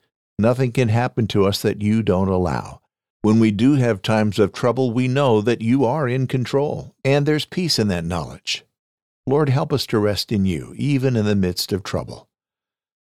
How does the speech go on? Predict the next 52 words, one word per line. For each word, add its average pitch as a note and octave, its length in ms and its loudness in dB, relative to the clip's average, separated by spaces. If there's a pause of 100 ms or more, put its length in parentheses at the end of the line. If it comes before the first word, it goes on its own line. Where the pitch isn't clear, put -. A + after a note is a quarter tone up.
(180)
I A#2 80 0
pray F3+ 260 2
for C#3+ 160 0
those C3 320 2
that A#2 140 2
are G#2 100 4
listening A2+ 420 0
right G#2 240 0
now, G2 280 0
Lord, E2+ 400 -2
that G#2 180 0
your A#2 160 0
Holy C3+ 300 -2
Spirit A#2+ 400 -2
would A2+ 240 -6
give A#2 220 -2
them A#2+ 200 0
the A2 80 -4
peace B2+ 380 -4
that - 260 -6
passes G#2 420 -2
all A2+ 300 2
understanding A2 800 -2
if E2+ 180 -8
they've F#2+ 260 -2
put A2 200 -4
their G#2+ 180 -4
faith G2+ 340 -6
in G#2 140 -2
Jesus. G2+ 580 -6 (640)
If F2+ 100 -10
they've F2+ 220 -2
not G#2 260 0
yet G#2 240 -2
done A2+ 240 2
that, A#2+ 220 0
Lord, A#2+ 280 2
I G2 120 -2
pray A#2 360 -2
that A2 200 -4
you A2 120 -2
would G#2+ 160 -2
speak D#3+ 380 -4
to - 80 -6
their C#3 200 0
heart, F2+ 360 -4 (140)
that G#2+ 180 0
they A2 100 2
would G#2+ 180 0
begin G2+ 360 -2
to B2 100 -8
realize E2+ 680 -4